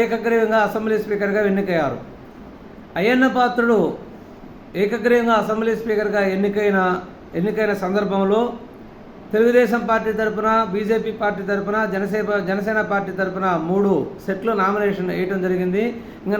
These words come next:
నామినేషన్ ఎవరూ దాఖలు చేయలేదు కాబట్టి, అయ్యన్న పాత్రుడిని ఏకగ్రీవంగా ప్రకటించడం జరిగింది. ఈరోజు అయ్యన్న పాత్రుడు గారు బాధ్యతలు స్వీకరించే సమయంలో విపక్ష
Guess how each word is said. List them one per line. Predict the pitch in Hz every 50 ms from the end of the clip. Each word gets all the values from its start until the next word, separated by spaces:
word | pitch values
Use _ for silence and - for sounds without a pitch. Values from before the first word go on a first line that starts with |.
| 202 196
నామినేషన్ | 220 233 240 247 247 240 196 208 233 233
ఎవరూ | 220 214 220 226 247 240
దాఖలు | 190 202 202 202 202 226 220 202
చేయలేదు | 214 208 214 208 202
కాబట్టి, | 190 190 190 190 190 190 202 190 185
అయ్యన్న | 180 196 208 208 208 175 202
పాత్రుడిని | 196 190 190 185 185 185 185 180
ఏకగ్రీవంగా | 185 180 196 180 180 185 185 175 180 175 175
ప్రకటించడం | 175 165 170 165 165 156 170 175 185 175 160
జరిగింది. | 156 156 143 120 110 113 - - - - - - - - - - - - - - - - - - - - 196 226
ఈరోజు | 247 247 254 254 247 254 269 254 220 160 135 - - - - - -
అయ్యన్న | 185 233 247 247 254
పాత్రుడు | 208 247 240 233 233 233 233 226 233 214 220
గారు | 220 214 214 208 180 175
బాధ్యతలు | 180 190 196 185 226 208 226 220 208 -
స్వీకరించే | 202 202 196 202 202 202 202 - 214 202 190
సమయంలో | 175 180 175 180 185 190 185 180 190 208 226 240 - - - - - - - - - - - - - - - - - - - - - - - - - - - - - - - - - - - - - - - - - - -
విపక్ష | 185 180 254 254 254 -